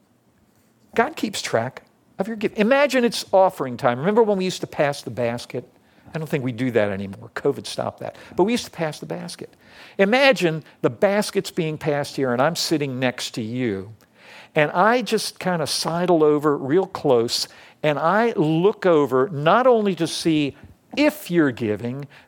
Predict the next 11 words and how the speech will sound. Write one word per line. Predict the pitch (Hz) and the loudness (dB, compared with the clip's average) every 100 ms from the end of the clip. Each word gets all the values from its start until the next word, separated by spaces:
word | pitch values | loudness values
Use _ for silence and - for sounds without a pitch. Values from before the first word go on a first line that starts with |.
| - | 0
but | 170 156 | 0 0
even | 233 262 185 156 151 - _ _ - | -2 0 0 0 -6 -12 _ _ -4
close | 196 226 233 - | 4 4 4 2
enough | 180 175 - | 0 0 -4
to | 139 | -8
see | - 180 | -2 -2
the | 165 143 | 0 2
amount | 123 127 143 170 180 185 - _ _ | 0 0 0 2 2 0 -6 _ _
on | 143 139 | 0 0
the | 131 | 0
check, | 113 - - 180 117 - | -8 -6 2 4 4 -2